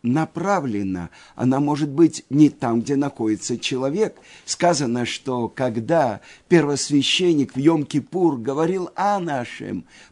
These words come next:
пожалуйста, Творец», его голос слышен был до Иерихо. Это отправить речь. Но что это такое?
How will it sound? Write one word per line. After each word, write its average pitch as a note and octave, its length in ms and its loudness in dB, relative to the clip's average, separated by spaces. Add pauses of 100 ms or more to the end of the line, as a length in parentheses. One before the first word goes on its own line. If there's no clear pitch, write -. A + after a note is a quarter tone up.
пожалуйста, D3+ 760 -6
Творец», F#2 540 -10
его D3 280 -2
голос E3+ 440 -2
слышен G3+ 500 -6
был F#3 240 -2 (260)
до B3+ 260 2
Иерихо. A3 580 -2 (600)
Это G3+ 380 -4 (260)
отправить B2+ 540 -6
речь. F2 440 -14 (560)
Но G2 220 -4
что - 300 -8
это E3+ 180 -6
такое? D#3 500 -6